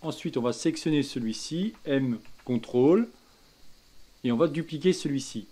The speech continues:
Ensuite, je vais faire tabulation fois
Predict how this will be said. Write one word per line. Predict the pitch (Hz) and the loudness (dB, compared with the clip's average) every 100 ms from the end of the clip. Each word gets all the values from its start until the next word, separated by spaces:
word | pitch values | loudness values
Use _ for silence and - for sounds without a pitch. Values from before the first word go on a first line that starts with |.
| _ _ _ | _ _ _
Ensuite, | 165 170 - 160 - - | -4 -4 -4 -4 -4 -14
je | - | -4
vais | 139 | -2
faire | - 127 107 - | 2 2 2 -2
tabulation | - 147 147 127 - - 135 160 214 226 - - _ | 0 2 4 4 2 -4 -2 2 2 0 -8 -20 _
fois | - - 156 156 151 127 123 | -20 -4 4 4 6 2 -4